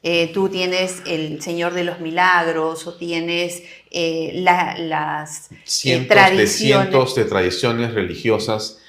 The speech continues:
Speaker 2: en cada circunscripción de la costa, de la sierra o de la selva del Perú.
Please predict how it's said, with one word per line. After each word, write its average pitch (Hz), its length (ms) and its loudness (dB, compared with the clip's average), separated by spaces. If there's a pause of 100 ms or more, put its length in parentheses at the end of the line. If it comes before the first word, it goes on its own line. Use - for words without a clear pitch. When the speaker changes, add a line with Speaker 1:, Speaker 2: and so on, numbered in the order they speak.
(180)
Speaker 2:
en 90 200 -6
cada 110 180 4
circunscripción 98 680 -4
de 101 120 4
la 82 440 -6
costa, 143 500 -2
de 92 160 -2
la 82 100 -2
sierra 104 380 0
o 98 80 2
de 87 60 0
la 85 100 0
selva 104 300 2
del 85 100 -2
Perú. 73 300 -6